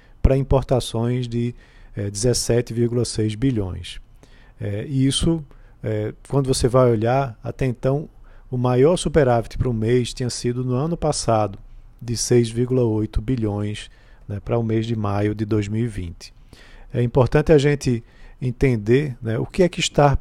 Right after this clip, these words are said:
o que é que está por trás disso. É, e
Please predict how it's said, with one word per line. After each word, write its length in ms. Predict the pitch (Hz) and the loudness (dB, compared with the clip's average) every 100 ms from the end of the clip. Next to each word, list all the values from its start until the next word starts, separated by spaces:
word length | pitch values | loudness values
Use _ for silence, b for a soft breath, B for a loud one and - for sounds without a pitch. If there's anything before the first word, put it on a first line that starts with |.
| - - | -4 -14
o 80 | 131 | -4
que 120 | - | -2
é 40 | |
que 80 | 139 | -2
está 220 | - 143 | -2 0
por 200 | 131 151 | 0 0
trás 380 | - 127 135 143 | 0 4 6 6
disso. 460 | 107 95 90 - - - B B B B - | 2 -2 -4 -6 -10 -16 B B B B -10
É, 200 | 107 - | -6 0
e 280 | 151 185 | 2 2